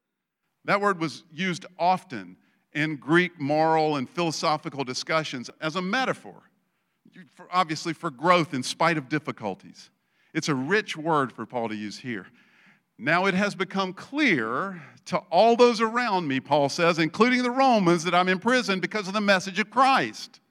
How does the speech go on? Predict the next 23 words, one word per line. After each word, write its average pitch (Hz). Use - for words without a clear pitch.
So 214
not 254
only 302
is 160
my 180
message 190
not 208
impeded, 170
it's 277
actually 240
advanced 190
in 165
spite 185
of 156
the 156
obstacles." -
That's 160
his 170
answer 156
to -
the 113
first 185
question. -